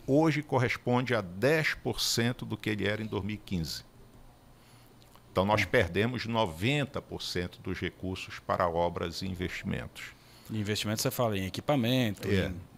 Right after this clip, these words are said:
Speaker 1: é
Speaker 2: ou em
Speaker 1: aquisição
Speaker 2: bolsa
Speaker 1: de
Speaker 2: também?
Speaker 1: equipamento. Não,
Speaker 2: Não,
Speaker 1: a-, aí
Speaker 2: só em
Speaker 1: só
Speaker 2: equipamento, tá.
Speaker 1: equipamentos e obras,
Speaker 2: Certo.
Speaker 1: né? Então, dessa parte, nós perdemos noventa por cento. E o custeio, que é para manutenção,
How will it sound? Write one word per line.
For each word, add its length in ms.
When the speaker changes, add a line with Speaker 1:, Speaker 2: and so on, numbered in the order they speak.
Speaker 1:
é 120
Speaker 2:
ou 80
em 20
Speaker 1:
aquisição 460
Speaker 2:
bolsa 180
Speaker 1:
de 80
Speaker 2:
também? 120
Speaker 1:
equipamento. 300
Não, 260
Speaker 2:
Não, 120
Speaker 1:
a-, 200
aí 120
Speaker 2:
só 140
em 40
Speaker 1:
só 120
Speaker 2:
equipamento, 320
tá. 80
Speaker 1:
equipamentos 680
e 60
obras, 380
Speaker 2:
Certo. 280
Speaker 1:
né? 160
Então, 540
dessa 420
parte, 420
nós 160
perdemos 580
noventa 640
por 200
cento. 500
E 120
o 100
custeio, 760
que 160
é 120
para 360
manutenção, 1000